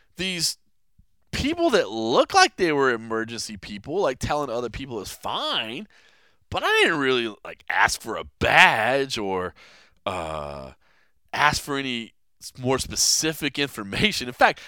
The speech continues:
I didn't even ask them the information myself. I just overheard them talking to somebody else,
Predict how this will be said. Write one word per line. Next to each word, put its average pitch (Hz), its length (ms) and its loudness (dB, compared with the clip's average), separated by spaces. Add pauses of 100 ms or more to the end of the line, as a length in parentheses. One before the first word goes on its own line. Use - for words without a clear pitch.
(160)
I - 80 8
didn't 339 120 4
even 285 140 6
ask 254 220 6
them 262 100 -6
the 254 80 0
information 247 460 2
myself. 254 400 4
I 302 180 6
just 311 240 -2
overheard 277 720 0
them 226 160 -2
talking 220 340 -4
to 208 60 -6
somebody 233 480 2
else, 349 440 4